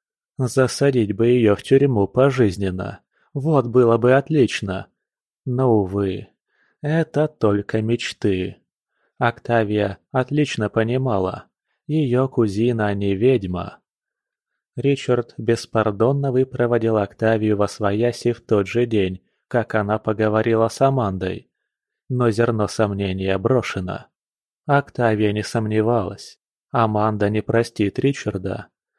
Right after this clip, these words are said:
Они поссорятся. Хорошо, если навсегда. Пусть лорд Фаррелл не достался ей, но и Аманде с ним не быть.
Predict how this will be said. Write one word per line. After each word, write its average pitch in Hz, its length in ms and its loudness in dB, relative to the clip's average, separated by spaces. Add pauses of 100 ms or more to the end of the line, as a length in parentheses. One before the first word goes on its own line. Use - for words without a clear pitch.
(180)
Они 143 260 0
поссорятся. - 960 -4 (400)
Хорошо, 151 600 0
если 101 300 0
навсегда. 110 840 -2 (840)
Пусть 143 380 0
лорд 113 320 2
Фаррелл 104 420 2
не 101 100 -2
достался 98 680 -2
ей, 104 540 -2 (240)
но 123 200 0
и 113 100 2
Аманде 104 560 0
с - 140 -8
ним 101 180 -4
не 98 140 -2
быть. 95 360 -4